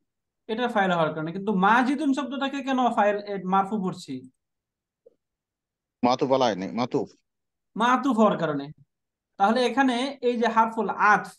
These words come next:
Speaker 1: এই হারফুল আতফের দ্বারা এই খালিদ এবং মাজিদের মাঝে একটা সম্পর্ক করে দেওয়া হলো। অর্থাৎ বোঝানো হচ্ছে যে এই
Speaker 2: একই
Speaker 1: যে
Speaker 2: রকম
Speaker 1: ভার্ব
Speaker 2: করবে।
Speaker 1: বা যে ভার্ব, এই ভার্বের কাজটা তারা দুইজনই করেছে।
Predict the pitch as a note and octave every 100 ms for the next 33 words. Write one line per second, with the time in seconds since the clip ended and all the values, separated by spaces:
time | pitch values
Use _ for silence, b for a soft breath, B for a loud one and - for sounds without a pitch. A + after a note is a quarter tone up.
0 | - F#3+ F3 G3+ G#3+ A#3 G#3 - F#3+ F#3+
1 | A#3+ A3+ A#3+ B3+ D#4+ - _ _ _ _
2 | _ F3 E3+ E3+ F3+ F#3 G3+ A#3 C#4 -
3 | G3 F3+ E3+ E3 D#3 E3 E3+ G#3 A3+ A#3+
4 | A3+ A3 A3+ A3 G3 G#3+ - B3+ B3 A#3+
5 | B3 - A3+ G#3+ F3 D#3+ D#3 D#3 E3 -
6 | A#3 D4 - _ _ _ _ F#3+ G#3 B3
7 | C4 A#3 C4+ B3 B3+ A#2+ C#3+ C#3+ B2 A#2+
8 | A#2 F#2+ - - G3+ D#3+ F3 D#3+ C#3+ C3+
9 | G#3+ G#3 F3 F#3 G3 B3 A#3+ A#3 A#3 C4
10 | A3+ B3 A#3 C#4 C4+ A#3 A3 G#3+ E3+ -
11 | C3+